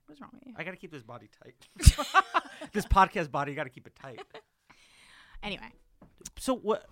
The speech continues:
Speaker 2: When you were living in Brooklyn, what did you like? What? What? What did you wanna be? What did you wanna do? Did you have any other, like
Speaker 1: I, well, I decided when I was, like, eleven years old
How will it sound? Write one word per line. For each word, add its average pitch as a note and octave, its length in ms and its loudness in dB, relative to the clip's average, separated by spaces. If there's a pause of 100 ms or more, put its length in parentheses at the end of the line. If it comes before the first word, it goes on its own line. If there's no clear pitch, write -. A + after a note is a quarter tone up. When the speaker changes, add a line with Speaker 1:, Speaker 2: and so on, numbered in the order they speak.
Speaker 2:
When G#3 140 2
you A#3 180 -4
were A#3+ 160 0 (140)
living G3 400 -2
in F3+ 80 -4
Brooklyn, F3+ 280 -4
what D#3+ 180 0
did F#3 180 -6
you E3+ 140 -10
like? D#3 240 -4
What? B2+ 300 -10
What? D3 200 -6 (520)
What D#3+ 120 0
did F3 140 -6
you F3+ 80 -6
wanna D3+ 200 -4
be? B2+ 380 -4
What A2+ 160 -6
did B2+ 140 -8
you B2 120 -12
wanna A#2+ 240 -8 (200)
do? A#2+ 340 -6
Did G#2+ 180 -12
you A2 80 -8
have A#2+ 140 -10
any A#2 160 -10
other, A2+ 160 -6
like A3 140 2 (160)
Speaker 1:
I, A3+ 880 -12
well, B3 400 0 (140)
I A3+ 140 -2
decided G#3 520 -4
when G3 100 -8
I F#3 100 -8
was, F#3 180 -12
like, F#3+ 300 -12 (220)
eleven F#3+ 560 -8
years F#3 200 -12
old E3+ 340 -12